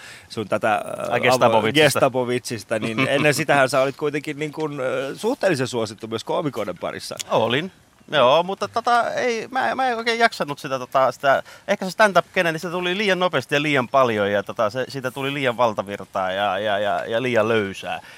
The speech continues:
Speaker 2: Ja silloin taas ta-, tavallaan, eh, ehkä, ehkä media ja yleisö ei ollut valmiina semmoisen rankempaan sanomiseen, kun taas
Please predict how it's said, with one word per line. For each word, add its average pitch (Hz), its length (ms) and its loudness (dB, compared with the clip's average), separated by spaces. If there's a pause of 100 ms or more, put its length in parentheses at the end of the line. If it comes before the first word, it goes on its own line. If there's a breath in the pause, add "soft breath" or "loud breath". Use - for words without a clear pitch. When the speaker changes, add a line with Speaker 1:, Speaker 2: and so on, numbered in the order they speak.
(140 loud breath)
Speaker 2:
Ja 104 80 -8
silloin 123 280 -2
taas 120 220 2
ta-, 107 200 -4
tavallaan, 110 480 2
eh, 85 360 -4
ehkä, - 220 -6
ehkä 107 260 -4
media 110 460 -6
ja 104 60 0
yleisö 107 340 -4
ei 107 80 -4
ollut 107 160 -4
valmiina 104 380 -2
semmoisen 110 240 -6
rankempaan 98 560 -2
sanomiseen, 101 440 -8
kun 110 100 -14
taas 120 220 0